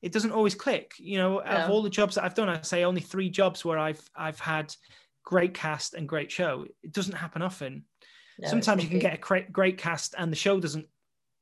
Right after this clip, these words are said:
Speaker 1: isn't quite good, i e Coronation Street. <laughs>
Speaker 2: Yeah.
Speaker 1: You know? Um, but yeah, so we, I did that for a year. That was, that was fun. Um,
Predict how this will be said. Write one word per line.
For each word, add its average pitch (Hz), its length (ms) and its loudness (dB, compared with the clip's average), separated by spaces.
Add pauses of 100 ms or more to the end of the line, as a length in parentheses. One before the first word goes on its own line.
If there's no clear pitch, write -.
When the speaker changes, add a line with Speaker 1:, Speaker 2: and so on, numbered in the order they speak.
Speaker 1:
isn't 160 240 -6
quite 151 220 -4
good, 147 220 -4 (240)
i 165 160 0
e 151 340 -4 (140)
Coronation 175 380 0
Street. 151 360 -6 (160)
<laughs> - 160 -20
Speaker 2:
Yeah. 151 240 2
Speaker 1:
You 170 80 -2
know? 156 260 2 (960)
Um, 180 460 6 (720)
but 202 100 2
yeah, 208 220 6
so - 180 2
we, 214 180 2
I 208 80 -4
did 196 240 -4
that 185 200 2
for - 100 -2
a 165 60 4
year. 160 260 6
That 175 160 0
was, 151 140 -6
that - 180 0
was 160 100 -6
fun. 160 440 -2 (200)
Um, 156 540 2